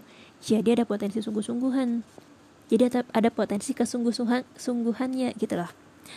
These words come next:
Nah, maka malas itu kebalikan dari jina-, jihad. Dan malas adalah wujud dari rasa tidak syukur, sekaligus kesombongan manusia lantaran tidak mau mengoptimalkan segala yang telah diberikan Allah kepada kamu. Astagfirullahaladzim. Lalu penyebab ke-,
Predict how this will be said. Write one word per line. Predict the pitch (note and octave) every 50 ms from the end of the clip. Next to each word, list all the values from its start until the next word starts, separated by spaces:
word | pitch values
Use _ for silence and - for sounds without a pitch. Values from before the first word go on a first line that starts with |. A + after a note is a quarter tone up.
| - - - - - - - - - -
Nah, | - B3 G#3
maka | G3+ G3+ G3+ - B3+
malas | C#4 C4 B3 A3+ G#3+ G#3 G#3 G3+ - F4
itu | A3 A3 - - - - - F3+ F#3+ G#3+ B3 C#4+ C#4+ - - - - - - - -
kebalikan | G3 G3+ G3+ A3 - C4
dari | A#3+ A3+ G#3+ G#3 F#3+
jina-, | G3+ G#3+ G#3+ G#3+ G#3+ G#3 - -
jihad. | G3+ A3 G#3 G#3+ G3+ - - - - - - - - - - -
Dan | G3 G3+ G3+
malas | G#3 G#3 G3 F#3 G3+ A3+ A3 -
adalah | G#3+ G#3 G#3+ A3 A#3
wujud | A#3 A3 A3 G#3+ A#3+ A3
dari | G#3 G#3+ G#3 G#3 G#3
rasa | G3+ G3 G3 - A#3+
tidak | A3+ A3+ A3 F#3 F3 G3
syukur, | - A3 G#3+ - - A3+ G#3+ G#3
sekaligus | G#3 F#3+ - - G3+ F#3 G3 F#3+ A3 A#3 -
kesombongan | - G#3+ G#3+ G3+ G3+ G3+ G3+ G#3 G#3 G#3
manusia | G#3 G#3 A3 - A#3+ B3 B3
lantaran | A#3 A3 G#3+ A#3 A3+ A3+
tidak | A#3 A3+ G3+ G#3+ -
mau | A3 A3 A#3+
mengoptimalkan | B3 A#3+ A#3 A#3 A3+ - B3 A#3+ A#3 A3 G#3+ G#3+ A3 G#3+ G#3+ G3+
segala | - G#3 A3 G#3+ G#3
yang | G#3 G#3 G3+
telah | G3 G3+ A3
diberikan | G#3+ G#3+ G#3 G#3 A3 - F#3+ F3
Allah | F3+ F#3+ G#3 A3 -
kepada | - G#3+ G3+ G#3 G#3
kamu. | - A3+ A3 - - - G#3+ - - - - - - - - - - - - - -
Astagfirullahaladzim. | - - - G#3 G#3+ - - F#3+ F#3 E3+ F#3 G3+ A3 A3 A3+ G#3+ G#3 F#3+ G3 G#3 A3+ G#3 F3+ F3 - - - - - - - - - - - - - - - - - - -
Lalu | B3 B3 C4
penyebab | - C4 B3 A#3 G#3+ A3+ A3 -
ke-, | A#3+